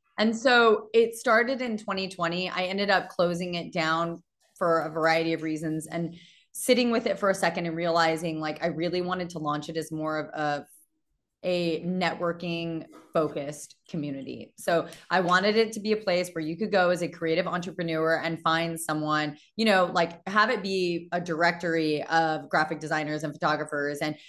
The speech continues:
people who know about, you know, S E O or building a business, or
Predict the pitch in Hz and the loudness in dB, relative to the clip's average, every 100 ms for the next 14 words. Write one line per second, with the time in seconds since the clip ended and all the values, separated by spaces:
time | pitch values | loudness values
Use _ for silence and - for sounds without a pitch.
0 | - - 220 202 214 185 175 180 175 170 | -12 -2 2 4 4 4 6 6 6 4
1 | 165 156 156 151 - 175 160 151 165 160 | 4 4 4 2 -4 -8 -4 0 0 0
2 | 160 151 165 156 156 156 156 151 147 - | -4 -4 -2 0 2 2 2 0 -2 -2
3 | 160 156 151 175 165 156 151 151 151 156 | 0 0 -2 -2 -2 -2 -2 -4 -4 -4
4 | 151 151 190 180 165 | -4 -4 -2 0 0